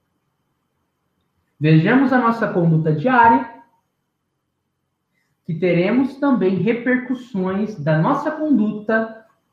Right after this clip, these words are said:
enquanto estivermos com o nosso corpo adormecido, mas o espírito desperto.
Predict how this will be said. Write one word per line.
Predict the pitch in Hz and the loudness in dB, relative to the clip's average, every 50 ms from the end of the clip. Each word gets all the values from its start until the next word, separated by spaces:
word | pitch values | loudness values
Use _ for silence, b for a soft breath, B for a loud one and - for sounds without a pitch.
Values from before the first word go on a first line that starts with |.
| _ _ _ _ _ - | _ _ _ _ _ 0
enquanto | 165 160 160 160 - 220 214 226 247 247 254 247 - - - - _ _ | 2 2 2 2 4 4 6 6 6 6 4 2 -2 -8 -14 -20 _ _
estivermos | - 185 - - - - 247 - - 147 165 160 156 151 147 151 147 143 - - | -10 -10 -10 -8 -4 -2 -2 -2 0 0 2 2 2 2 0 -2 -4 -8 -8 -6
com | - 151 147 156 | -6 -4 -2 0
o | |
nosso | 156 147 151 156 - - 160 - | 0 -2 -2 -4 -6 -8 -10 -8
corpo | - - 254 294 349 - - 349 | -2 0 2 2 2 2 0 0
adormecido, | 262 302 311 311 311 320 330 339 - - - 202 196 196 165 - - - _ _ _ _ _ _ _ | 0 0 -2 -2 -4 -4 -4 -4 -6 -6 -6 -4 -4 -2 -4 -4 -8 -12 _ _ _ _ _ _ _
mas | 165 165 175 180 180 180 165 | 2 2 4 4 4 4 2
o | 180 185 | 2 2
espírito | 165 - - - - _ 180 180 165 - - 165 | 0 -2 -4 -8 -8 _ 0 0 0 0 0 -2
desperto. | 147 165 156 156 - - - - 104 - - - - _ | -2 -2 -2 -2 -4 -8 -12 -12 -12 -12 -12 -16 -20 _